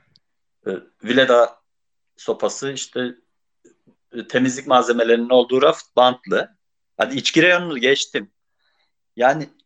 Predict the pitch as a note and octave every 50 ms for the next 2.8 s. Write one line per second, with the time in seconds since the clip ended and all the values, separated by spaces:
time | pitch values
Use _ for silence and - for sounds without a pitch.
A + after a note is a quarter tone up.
0 | _ _ _ _ _ - A2 A2+ B2 B2 - - _ A2+ A2 A2 A#2+ C#3 D3+ F3
1 | G3 F#3+ F3 D3+ B2 G#2+ G#2 - - - - - D3 D3 C#3+ - - D3+ C#3+ C#3
2 | C3+ B2+ B2+ B2 A2+ A2+ A2+ A2 - _ _ F3+ F#3+ - -